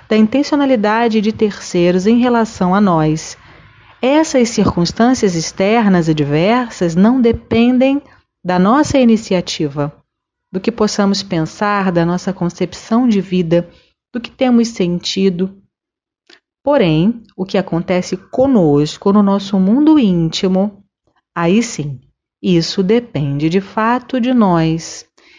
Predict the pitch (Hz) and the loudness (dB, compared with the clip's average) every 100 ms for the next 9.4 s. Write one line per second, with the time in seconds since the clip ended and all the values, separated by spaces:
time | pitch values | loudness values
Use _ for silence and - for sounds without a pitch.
0 | _ _ - 233 247 254 262 247 254 311 | _ _ -4 2 2 2 4 6 6 4
1 | 339 311 294 269 226 254 240 190 - 220 | 2 2 2 4 4 2 0 -6 -4 -2
2 | 196 196 196 233 240 196 180 - 185 170 | 0 2 2 4 2 0 -2 -2 -2 -2
3 | - 202 214 202 180 175 160 156 151 202 | -4 -2 2 2 2 -2 -4 -4 -2 -2
4 | 247 233 - _ - - _ 339 339 196 | -2 -2 -8 _ -20 -20 _ -4 -2 0
5 | 185 185 190 226 220 208 214 208 180 175 | 2 2 0 0 2 4 2 0 -2 0
6 | 180 170 175 - 247 311 302 - 175 180 | 0 0 0 0 2 2 0 0 0 0
7 | - - _ - 185 175 190 - - _ | -4 -16 _ -4 0 2 2 -2 -14 _
8 | - - 262 - 170 165 - 233 - - | -8 -4 -4 -2 -2 0 -2 -4 -4 -6
9 | 165 180 - - | -4 -4 -8 -18